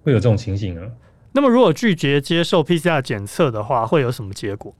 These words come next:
Speaker 1: 他还是要说你就，因为你就会有那个，你就影响，当然别人会抗议说你这样会影响到大家不能早点解封。譬如说，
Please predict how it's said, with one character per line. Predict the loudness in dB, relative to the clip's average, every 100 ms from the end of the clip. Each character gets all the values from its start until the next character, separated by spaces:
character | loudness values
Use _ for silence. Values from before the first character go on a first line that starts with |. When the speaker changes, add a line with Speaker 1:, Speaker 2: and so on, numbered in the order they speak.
| _ -2
Speaker 1:
他 | 4
还 | 6
是 | 6
要 | 4
说 | 4
你 | 2 2
就， | -2
因 | 0
为 | 2
你 | 4
就 | 2 2
会 | 2 2
有 | 0 -4
那 | -6
个， | -6 -8 -10 -12 -2
你 | 0
就 | 2 0 0
影 | 0
响， | 0 -2 -16 _
当 | 2
然 | 2
别 | 4
人 | 4
会 | 2
抗 | 0 -2
议 |
说 | 0
你 | -2
这 | -2
样 | -2
会 | -4
影 |
响 | -4
到 | -4
大 | -4 -6
家 |
不 | -6
能 | -8 -8 -10 _ -20 -20 _
早 | 2
点 | 2
解 | 2 -2
封。 | -4 -6 -2
譬 | 0
如 |
说， | 2 0